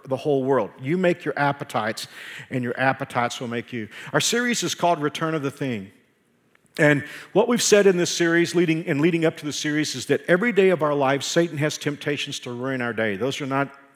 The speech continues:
good. But I also believe that Satan has a strategic, calculated plan to blow up your life, to blow up your marriage,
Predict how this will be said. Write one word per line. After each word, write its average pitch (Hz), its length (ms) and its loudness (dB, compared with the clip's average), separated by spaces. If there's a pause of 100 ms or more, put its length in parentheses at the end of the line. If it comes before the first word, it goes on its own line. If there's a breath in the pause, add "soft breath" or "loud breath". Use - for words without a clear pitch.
good. 107 460 0 (720 loud breath)
But 143 100 4
I 139 40 8
also 214 340 6
believe 185 240 2
that 143 100 -6
Satan 160 680 0 (180)
has 151 280 0
a 135 40 -6
strategic, 190 540 -2 (420)
calculated 165 680 0
plan 143 260 -2
to 123 80 -4
blow 123 240 -4
up 131 140 -6
your 117 100 -8
life, 120 360 -2
to 123 80 -10
blow 117 200 -4
up 120 140 -8
your 113 100 -10
marriage, 117 480 -6